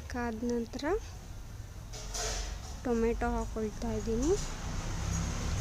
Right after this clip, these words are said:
ಟೊಮೆಟೊ ಎಣ್ಣೆಯಲ್ಲೇ ಚೆನ್ನಾಗಿ ಸಾಫ್ಟ್ ಆಗಿ ಫ್ರೈ ಆಗಬೇಕು.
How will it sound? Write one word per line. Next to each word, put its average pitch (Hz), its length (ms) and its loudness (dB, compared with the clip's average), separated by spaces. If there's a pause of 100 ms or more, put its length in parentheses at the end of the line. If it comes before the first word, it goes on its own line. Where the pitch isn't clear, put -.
(1400)
ಟೊಮೆಟೊ 233 500 6 (300)
ಎಣ್ಣೆಯಲ್ಲೇ 247 400 6 (100)
ಚೆನ್ನಾಗಿ 233 400 4
ಸಾಫ್ಟ್ 233 460 0
ಆಗಿ 247 340 2 (880)
ಫ್ರೈ 233 200 4 (140)
ಆಗಬೇಕು. 220 480 4